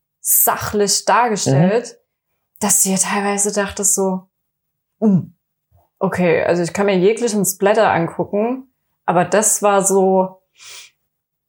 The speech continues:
Speaker 1: oh, da weiß ich ganz genau, hätte ich das live miterlebt, hätte ich da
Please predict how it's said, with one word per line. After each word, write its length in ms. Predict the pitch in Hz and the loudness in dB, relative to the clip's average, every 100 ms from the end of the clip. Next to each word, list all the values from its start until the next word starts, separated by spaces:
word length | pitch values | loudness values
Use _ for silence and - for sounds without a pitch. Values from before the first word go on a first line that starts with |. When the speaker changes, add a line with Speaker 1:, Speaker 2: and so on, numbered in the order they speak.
| - - - - - - - | -20 -16 -14 -8 -6 -6 -4
Speaker 1:
oh, 400 | - 196 196 180 170 | -2 2 2 2 0
da 160 | 190 190 | 0 2
weiß 300 | 202 226 - | 0 0 -2
ich 40 | |
ganz 220 | 233 240 | -2 -2
genau, 280 | - 233 208 | -2 0 0
hätte 260 | 196 208 202 | 2 0 0
ich 460 | - 277 - - | -2 -2 -2 -2
das 320 | - 254 247 - | -2 0 0 0
live 400 | 185 214 233 - | 2 2 0 -2
miterlebt, 680 | 226 226 180 180 202 202 - | -2 0 0 2 0 -2 -4
hätte 260 | 208 226 | -2 0
ich 120 | 190 | -2
da 120 | - | 0